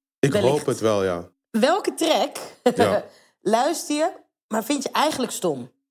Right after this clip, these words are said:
Speaker 1: Oké, als ik nu tegen jou zeg,
Speaker 2: Ja.
Speaker 1: je moet hem afmaken. Thank you for the music.
Speaker 2: Nee, hou op. Ja,
Speaker 1: Weet je
Speaker 2: ik,
Speaker 1: dat?
Speaker 2: ABBA, luister. Ja, ik ken het, maar dat, ik ken het omdat ik het, ik heb het gevoel dat ik geïndoctrineerd
Speaker 1: Ja,
Speaker 2: ben
Speaker 1: toch?
Speaker 2: door abba.
Speaker 1: Ik ook.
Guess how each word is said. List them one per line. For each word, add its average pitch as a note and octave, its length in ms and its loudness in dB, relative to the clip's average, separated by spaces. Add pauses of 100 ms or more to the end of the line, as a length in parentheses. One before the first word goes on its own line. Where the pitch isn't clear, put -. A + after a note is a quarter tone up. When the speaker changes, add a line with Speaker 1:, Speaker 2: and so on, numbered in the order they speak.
(260)
Speaker 1:
Oké, B2 300 2
als - 140 -2
ik C#3 80 -2
nu D3 180 0
tegen D3 240 0
jou A#2+ 160 4
zeg, A2 380 0
Speaker 2:
Ja. D#3+ 280 -2 (160)
Speaker 1:
je A2+ 100 0
moet C3 160 0
hem C3 120 0
afmaken. G#2 520 -2 (280)
Thank D#3+ 220 2
you E3 180 0
for D#3+ 260 0
the D#3 60 -4
music. C#3+ 640 -2
Speaker 2:
Nee, G3+ 180 0
hou A3 320 0
op. G3+ 120 -14
Ja, - 140 2
Speaker 1:
Weet - 100 2
je E3 60 2
Speaker 2:
ik, F#3 60 -2
Speaker 1:
dat? - 80 -14 (160)
Speaker 2:
ABBA, D4+ 340 2
luister. D4 420 0
Ja, A3+ 300 0
ik A#3 100 -2
ken C#4 180 0
het, G4+ 320 -2
maar A3 140 0
dat, A#3 160 0
ik A3 120 -4
ken C#4 160 2
het E4 180 -2
omdat A#3 340 0
ik A#3+ 280 -4 (120)
het, G#3 380 -2 (320)
ik G3 140 0
heb A#3 100 2
het G#3+ 80 -10
gevoel B3 320 -2
dat A3+ 180 0
ik G#3+ 120 -4
geïndoctrineerd G3+ 920 -2
Speaker 1:
Ja, A3 140 4
Speaker 2:
ben F3 220 0
Speaker 1:
toch? F#3 420 0
Speaker 2:
door F#3 120 0
abba. D#3+ 500 -2
Speaker 1:
Ik E3 200 2
ook. D3+ 340 0